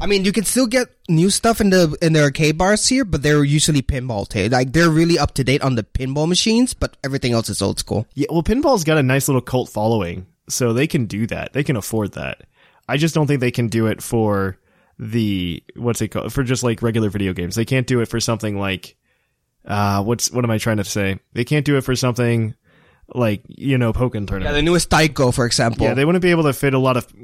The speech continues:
Speaker 2: cabinets in modern arcades, especially arcade bars. And, I mean, we don't have the real estate for it, and I just think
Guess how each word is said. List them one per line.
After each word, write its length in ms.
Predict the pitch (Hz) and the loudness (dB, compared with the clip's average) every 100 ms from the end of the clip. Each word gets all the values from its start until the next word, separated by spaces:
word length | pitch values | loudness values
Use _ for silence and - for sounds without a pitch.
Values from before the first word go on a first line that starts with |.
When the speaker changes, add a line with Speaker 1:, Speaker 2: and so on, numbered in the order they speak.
| - | -6
Speaker 2:
cabinets 460 | 117 110 104 - | -2 0 0 -2
in 280 | 110 107 101 - | -2 -2 -4 -6
modern 400 | 131 120 117 110 | -2 0 0 0
arcades, 580 | 107 104 110 104 95 - | -2 0 0 0 -2 -6
especially 340 | 117 170 151 120 | -2 -2 0 0
arcade 320 | 110 110 101 | 0 -4 -2
bars. 340 | 98 95 92 | -2 -2 -4
And, 200 | - 127 | -2 0
I 60 | 123 | 2
mean, 200 | 131 127 | 2 2
we 80 | 151 | 2
don't 120 | 180 | 2
have 80 | 160 | 2
the 160 | 127 - 107 | 0 -4 -4
real 200 | 143 139 | 0 2
estate 260 | 135 135 127 | 2 0 0
for 240 | 135 131 | 2 2
it, 100 | 117 | 2
and 100 | 120 | 0
I 60 | 120 | 0
just 200 | 135 - | 0 0
think 280 | 143 135 | 0 -2